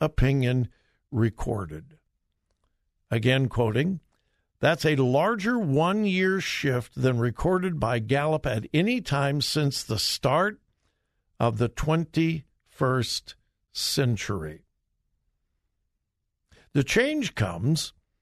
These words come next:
at the same time moral support appears on the decline for gender transitioning.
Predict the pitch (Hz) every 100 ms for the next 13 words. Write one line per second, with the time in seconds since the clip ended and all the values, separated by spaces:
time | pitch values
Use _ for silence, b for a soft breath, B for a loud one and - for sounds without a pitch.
0 | _ - 135 120 104 165 220 269 - 104
1 | 110 131 120 147 208 202 - 185 127 110
2 | 131 - 139 147 139 139 139 131 120 -
3 | 190 156 156 165 165 143 110 139 143 147
4 | - 170 175 190 196 311 - - 143 113
5 | 82